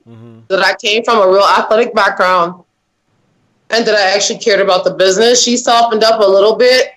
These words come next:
Speaker 1: Okay.
Speaker 2: But when you're working in a dynamic like the Gail, um, Christy Hemme, whatever they thought they had going there, okay? Um, when you're working a dynamic like that for Tracy Brooks, it kinda probably would have been, like,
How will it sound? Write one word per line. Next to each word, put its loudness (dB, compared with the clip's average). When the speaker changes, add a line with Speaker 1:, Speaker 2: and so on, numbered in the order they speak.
Speaker 1:
Okay. -18
Speaker 2:
But 0
when 2
you're -2
working 2
in 4
a 2
dynamic 0
like -2
the 0
Gail, 2
um, 0
Christy -2
Hemme, 0
whatever 0
they 0
thought 0
they 2
had 0
going 2
there, 0
okay? 0
Um, 2
when 2
you're 2
working 0
a 0
dynamic 0
like -2
that 0
for -2
Tracy -2
Brooks, 0
it -2
kinda 0
probably 0
would 2
have 0
been, 0
like, -2